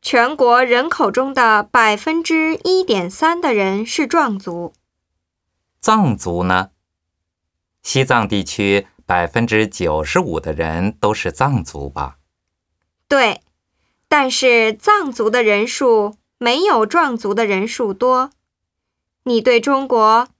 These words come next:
Speaker 1: 越来越了解了。
Speaker 2: 我对这个方面的问题非常感兴趣。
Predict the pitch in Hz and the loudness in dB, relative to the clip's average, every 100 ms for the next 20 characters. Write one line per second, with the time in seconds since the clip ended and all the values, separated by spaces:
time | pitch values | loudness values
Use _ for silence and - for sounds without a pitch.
0 | _ _ 415 427 262 220 226 247 214 196 | _ _ 0 2 2 2 2 0 2 0
1 | 220 233 208 175 180 - _ _ _ _ | 0 -2 -4 -4 -6 -8 _ _ _ _
2 | _ _ _ _ _ _ _ _ _ 104 | _ _ _ _ _ _ _ _ _ 0
3 | 107 127 110 107 151 131 95 110 110 107 | 2 4 4 4 2 0 0 0 0 0
4 | 92 95 92 - 87 90 - 113 - 87 | 0 0 -2 -6 -6 -4 -2 -4 -4 -4
5 | 82 73 71 110 80 78 80 69 | -4 -6 -6 -6 -6 -8 -12 -14